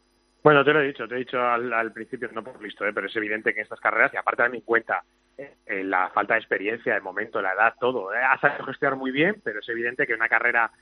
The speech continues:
en la que termina séptimo después de haber ganado la semana anterior, con un ritmo inferior a tus rivales, cuando tú has sido el más rápido, o has sido uno de los más rápidos durante los entrenamientos, es porque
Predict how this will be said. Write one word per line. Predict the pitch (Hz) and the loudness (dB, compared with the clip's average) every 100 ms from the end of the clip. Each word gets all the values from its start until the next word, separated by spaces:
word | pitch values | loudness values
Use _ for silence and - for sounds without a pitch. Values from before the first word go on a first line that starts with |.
| _ - | _ -10
en | 123 | -2
la | 117 | 0
que | 113 | 0
termina | 113 110 117 113 - | -4 -6 -4 -4 -2
séptimo | 131 131 120 | -6 -6 -10
después | 110 123 113 | -8 -6 -2
de | |
haber | 117 | 0
ganado | 117 113 | 2 2
la | 113 110 | 0 0
semana | 117 113 | 0 -2
anterior, | 113 113 123 147 - _ _ | -2 -2 2 2 0 _ _
con | 127 123 | -4 -2
un | 120 | 0
ritmo | 123 123 | -2 0
inferior | 123 120 120 | -4 0 -2
a | 117 | -2
tus | 113 | -2
rivales, | 120 127 135 | 4 4 4
cuando | - 113 101 | -2 -8 -6
tú | 127 123 | 0 0
has | - | 0
sido | 123 | -4
el | 120 | 2
más | 117 113 | 2 2
rápido, | 123 120 127 | 2 0 -4
o | 107 | -4
has | 104 | -6
sido | 113 | -6
uno | 113 | -4
de | |
los | 113 | -2
más | 110 | 0
rápidos | 113 117 117 | 0 0 -2
durante | 113 113 | -4 -6
los | 110 | -10
entrenamientos, | - 113 113 131 | -2 0 0 -4
es | - | -10
porque | - 113 117 | -10 -6 -4